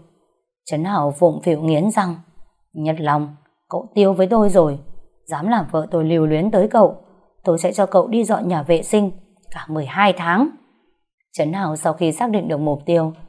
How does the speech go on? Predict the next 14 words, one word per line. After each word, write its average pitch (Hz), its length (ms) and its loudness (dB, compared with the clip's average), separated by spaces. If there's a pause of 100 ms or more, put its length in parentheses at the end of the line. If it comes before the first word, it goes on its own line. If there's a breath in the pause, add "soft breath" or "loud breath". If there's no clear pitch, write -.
(160)
thì 180 140 0
ngăn 214 260 0
cản 160 280 -4
không 175 180 0
cho 180 160 -2
cô 175 120 6
ấy 160 160 0
uống 165 340 -2
tiếp, 254 160 4 (580)
nhưng 165 320 0
người 151 160 0
kia 160 200 0
không 160 260 -2
chịu. 156 280 0